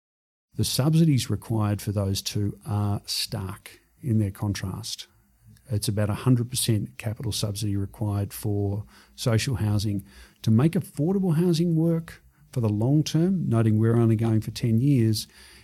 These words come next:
you probably only need about a ten percent capital subsidy. That means about ninety percent of that capital represents an opportunity for institutional investment to participate in this sector. That's what we saw as attractive, that's what we saw as scalable,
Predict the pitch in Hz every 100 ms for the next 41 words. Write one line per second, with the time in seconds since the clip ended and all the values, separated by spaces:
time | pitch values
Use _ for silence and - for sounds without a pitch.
0 | - 120 - - - 120 120 117 104 104
1 | 104 101 101 98 98 - 107 - - 104
2 | - 104 - 107 - 98 - 117 113 -
3 | _ 190 202 147 123 131 120 110 117 120
4 | 113 110 - 113 101 104 - 151 127 101
5 | 101 - _ _ - _ _ _ - 101
6 | 120 127 110 107 - 110 - 113 - -
7 | - 202 110 92 98 - - - 104 107
8 | - 120 117 - 110 120 107 - 107 98
9 | 117 110 107 107 - 104 - - 120 120
10 | - 113 - - _ _ _ 117 104 101
11 | - 131 110 - 123 - - - - _
12 | 107 101 123 - 127 120 104 117 101 98
13 | 101 92 - 123 - 104 101 - 104 110
14 | 131 - 110 - 107 92 85 - 117 110
15 | 98 95 95